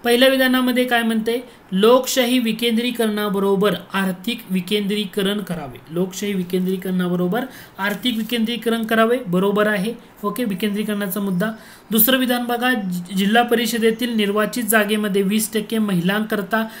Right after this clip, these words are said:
राखीव असाव्यात, हे विधान चुकीचं आहे. किंवा तिसरं विधान बघा, जिल्हा परिषदेच्या कोणत्याही सभासदाला अध्यक्ष किंवा उपाध्यक्ष पदावर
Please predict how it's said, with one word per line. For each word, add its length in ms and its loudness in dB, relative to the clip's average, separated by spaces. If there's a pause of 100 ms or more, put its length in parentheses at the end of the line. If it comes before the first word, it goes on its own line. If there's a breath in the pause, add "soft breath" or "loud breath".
(160 loud breath)
राखीव 340 0
असाव्यात, 440 0 (160)
हे 80 2
विधान 280 2
चुकीचं 420 -2
आहे. 340 -6 (120)
किंवा 160 2 (120)
तिसरं 260 2
विधान 280 0
बघा, 220 2 (200)
जिल्हा 220 4
परिषदेच्या 600 -2
कोणत्याही 520 0
सभासदाला 640 0 (380 loud breath)
अध्यक्ष 380 0
किंवा 300 0
उपाध्यक्ष 500 -2
पदावर 440 0